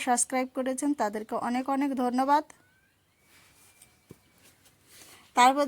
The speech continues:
দেখুন এখানে আমি কাঁচা লঙ্কা বাটা দেব, বেশি ভালো করে বাটিনি।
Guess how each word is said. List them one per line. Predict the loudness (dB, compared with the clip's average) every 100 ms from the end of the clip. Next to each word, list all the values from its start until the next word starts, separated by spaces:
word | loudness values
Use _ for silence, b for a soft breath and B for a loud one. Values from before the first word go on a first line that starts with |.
| 0
দেখুন | 0 0 0
এখানে | 0 0 0
আমি | 0
কাঁচা | 2 0 0
লঙ্কা | -2 -2 0 -2 -2 b b b b b
বাটা | 4 4 4 2
দেব, | 2 -2 -6 -8 -4
বেশি | -4 -2
ভালো | -2 -2 -2
করে | -4
বাটিনি। | 0 0 0 0